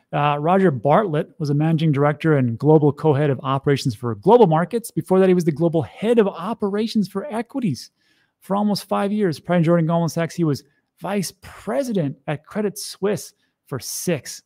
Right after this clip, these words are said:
And he states, "After sixteen years at Goldman Sachs, it's time to embrace the crypto economy. I'm delighted to announce that next week I'll be joining Coinbase to run global financial operations." I gotta tell you,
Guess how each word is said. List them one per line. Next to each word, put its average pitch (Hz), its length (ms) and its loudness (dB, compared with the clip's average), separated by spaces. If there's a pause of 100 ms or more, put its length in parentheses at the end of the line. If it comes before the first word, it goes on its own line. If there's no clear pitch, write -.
(460)
And 147 80 -2
he 143 60 2
states, 160 280 -2
"After 139 200 -8
sixteen - 440 -4
years 190 220 -2
at 139 60 -6
Goldman 160 320 0
Sachs, 160 420 -4 (1400)
it's - 80 -20
time 160 320 -2
to 156 60 0
embrace 135 400 -2
the - 100 -14
crypto 156 400 -2
economy. 113 540 -8
I'm 139 100 0
delighted 151 260 0
to 143 60 0
announce 143 360 0
that - 160 -14 (160)
next 180 280 -2
week 175 160 2
I'll 156 80 0
be 147 80 0
joining 147 280 0
Coinbase 160 500 -2
to 135 80 -6
run 123 160 -2
global 180 340 0
financial 156 420 -4
operations." 123 800 -8 (380)
I 151 60 -4
gotta 196 180 2
tell 185 240 2
you, 117 200 -4